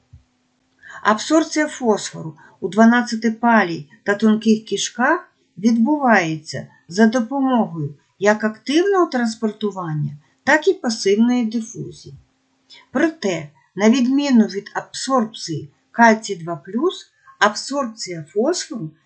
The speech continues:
лінійна до його споживання з їжею. Багато чинників, які збільшують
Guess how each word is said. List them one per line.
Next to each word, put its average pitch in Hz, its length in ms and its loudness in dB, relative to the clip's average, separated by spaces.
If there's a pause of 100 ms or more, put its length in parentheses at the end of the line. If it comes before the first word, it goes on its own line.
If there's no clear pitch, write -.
лінійна 233 760 4 (220)
до 185 120 6
його 214 220 6
споживання 233 840 0
з 170 140 -8
їжею. 156 480 -8 (760)
Багато 247 460 2
чинників, 196 840 -4 (280)
які 294 280 -2
збільшують 220 840 -2